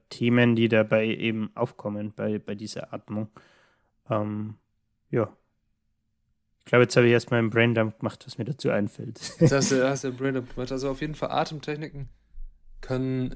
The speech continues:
Speaker 2: nicht nur, das, was du jetzt halt alles gesagt hast, mit irgendwelche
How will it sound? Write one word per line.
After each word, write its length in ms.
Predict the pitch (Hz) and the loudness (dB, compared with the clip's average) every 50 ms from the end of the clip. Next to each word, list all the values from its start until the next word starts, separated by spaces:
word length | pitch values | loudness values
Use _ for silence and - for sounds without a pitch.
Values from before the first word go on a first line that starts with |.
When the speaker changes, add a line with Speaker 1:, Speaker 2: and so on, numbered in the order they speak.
| - 127 113 | -10 -8 -6
Speaker 2:
nicht 200 | 127 135 127 135 | -6 -6 -4 -4
nur, 420 | 143 139 135 135 135 131 127 120 _ _ _ _ _ _ _ _ _ - | -2 -2 0 0 0 0 -2 -4 _ _ _ _ _ _ _ _ _ -16
das, 100 | 117 123 | -12 -10
was 120 | 117 - | -8 -4
du 100 | - 131 | -2 -2
jetzt 120 | 143 139 | 0 0
halt 100 | 147 131 | 0 -2
alles 240 | 113 131 139 131 127 | 0 0 -2 -2 -2
gesagt 340 | - 127 123 135 135 131 - | -2 0 2 2 0 0 0
hast, 200 | 135 127 131 - | -2 -2 -2 -2
mit 380 | 127 123 123 123 - - - - - | -2 -2 -2 -2 -6 -12 -14 -12 -10
irgendwelche 680 | - 123 127 127 120 123 120 117 127 120 117 117 113 | -8 -6 -6 -4 -4 -4 -4 -4 -2 -2 -2 -2 -2